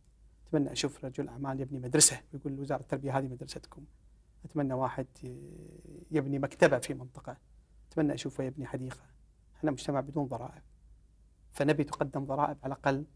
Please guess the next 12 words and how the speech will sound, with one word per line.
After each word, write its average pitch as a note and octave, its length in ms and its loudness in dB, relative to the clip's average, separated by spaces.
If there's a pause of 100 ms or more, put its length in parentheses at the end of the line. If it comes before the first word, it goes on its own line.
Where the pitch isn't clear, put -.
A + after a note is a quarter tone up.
(440)
بال-، C3 400 -2
بال-، C3 260 -10
بال-، C3 680 -14
بدون C3+ 440 4 (120)
قسر، - 280 4
بدون C3 260 0
قانون، C#3+ 460 8 (520)
رغم C#3 120 2
أني C3+ 140 0
أتمنى C#3 340 2
أن B2 120 -4
اليوم C3+ 640 -4